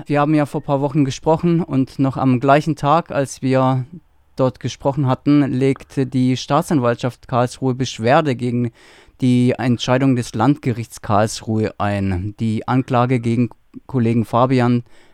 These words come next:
nicht eröffnen zu lassen. Nun lag es am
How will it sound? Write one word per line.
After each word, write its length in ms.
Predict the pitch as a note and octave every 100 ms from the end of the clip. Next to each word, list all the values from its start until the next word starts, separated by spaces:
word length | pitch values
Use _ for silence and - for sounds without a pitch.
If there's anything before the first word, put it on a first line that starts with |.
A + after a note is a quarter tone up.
| -
nicht 480 | C3+ D#3+ - - -
eröffnen 500 | A#2 G2+ G2 G#2+ G2
zu 120 | -
lassen. 440 | G2+ G2 - F#2 - - - - - - - - -
Nun 540 | B2+ C#3 D#3+ G#3+ A#3+ A#3+ -
lag 280 | C#3+ C#3+ -
es 160 | D#3
am 420 | - C#3+ C#3 C#3